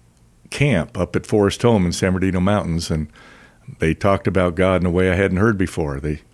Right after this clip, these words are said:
you know, that you could have a personal relationship with God through his son, Jesus Christ. And, you know, I'd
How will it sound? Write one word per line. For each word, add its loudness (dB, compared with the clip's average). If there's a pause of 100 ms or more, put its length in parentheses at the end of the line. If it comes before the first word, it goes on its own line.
(760)
you -2
know, 0
that -2
you 2
could 4
have 2
a 2
personal 0
relationship 0
with -18
God 0
through -4
his 0
son, -2
Jesus -4
Christ. -6
And, -8 (800)
you -6
know, -2
I'd -2